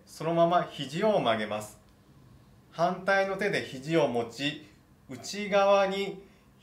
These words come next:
引っ張ります。このまま十秒間キープです。一、二、三、四、五、六、七、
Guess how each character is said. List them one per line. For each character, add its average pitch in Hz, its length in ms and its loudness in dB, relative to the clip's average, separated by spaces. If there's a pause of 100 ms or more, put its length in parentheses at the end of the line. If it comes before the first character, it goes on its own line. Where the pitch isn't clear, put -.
引 160 120 -8
っ - 100 -14
張 156 120 4
り 143 60 -2
ま 139 140 2
す。 - 160 -14 (1400)
こ 185 100 -4
の 202 100 0
ま 202 140 2
ま 226 380 4
十 175 240 0
秒 196 180 4
間 147 260 2
キ 151 120 -6
ー 143 80 -6
プ 131 80 -4
で 120 160 2
す。 - 240 -16 (880)
一、 - 560 -10 (320)
二、 151 420 -2 (400)
三、 - 360 -2 (580)
四、 131 500 -6 (560)
五、 160 380 0 (560)
六、 165 260 -4 (520)
七、 - 520 -12